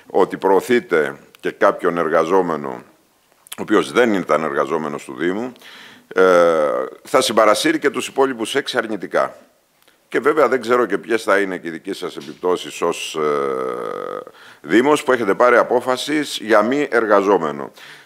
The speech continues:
Ε, το δικαστήριο βεβαίως γινόταν δέκα η ώρα το πρωί. Λέει, «Παρακαλώ για απάντηση, γιατί στις δέκα η ώρα συζητείται προσωρινή διαταγή». Αυτή η συζήτηση γινόταν εννέα η ώρα το πρωί. Ε,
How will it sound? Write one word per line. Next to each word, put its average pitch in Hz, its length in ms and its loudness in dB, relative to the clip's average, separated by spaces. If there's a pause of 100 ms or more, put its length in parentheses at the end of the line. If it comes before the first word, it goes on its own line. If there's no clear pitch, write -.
(160)
Ε, 80 540 2
το - 160 -2
δικαστήριο 110 520 2
βεβαίως 127 320 -2
γινόταν 135 320 -2
δέκα 135 240 0
η 117 60 2
ώρα 120 180 2
το 104 80 -6
πρωί. 90 420 -4 (500)
Λέει, 82 240 -4
«Παρακαλώ 87 480 -2
για 110 120 0
απάντηση, 127 520 -4
γιατί 107 240 -4
στις 90 220 -12
δέκα 117 260 -2
η 110 40 0
ώρα 131 160 -2
συζητείται 113 440 -12
προσωρινή 107 440 -4
διαταγή». 98 520 -2 (120)
Αυτή - 160 -16
η 120 40 -12
συζήτηση 113 440 -12
γινόταν 110 380 0
εννέα 110 240 0
η 104 40 2
ώρα 98 160 4
το 85 80 -10
πρωί. 76 380 -4 (720)
Ε, 82 380 6